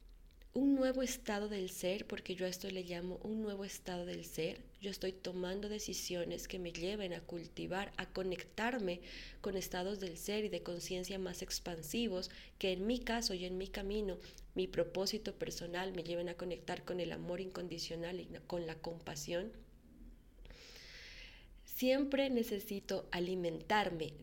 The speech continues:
diariamente de esto que yo quiero ver reflejado en mi vida.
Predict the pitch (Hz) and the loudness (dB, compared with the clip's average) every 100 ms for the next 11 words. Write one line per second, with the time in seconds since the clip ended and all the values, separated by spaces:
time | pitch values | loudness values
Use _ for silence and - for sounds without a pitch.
0 | 175 233 262 254 220 170 165 170 208 233 | 0 2 4 4 2 0 0 0 0 -4
1 | 294 415 - - - - - - - 175 | -4 -8 -10 -20 -20 -20 -20 -16 -4 -4
2 | - - 247 254 - 165 - 175 170 202 | 0 4 4 4 0 0 2 0 0 0
3 | - 240 233 190 175 165 175 - 175 165 | 2 4 6 6 4 4 0 -2 -4 0
4 | 156 156 160 151 143 80 | 0 0 -4 0 0 0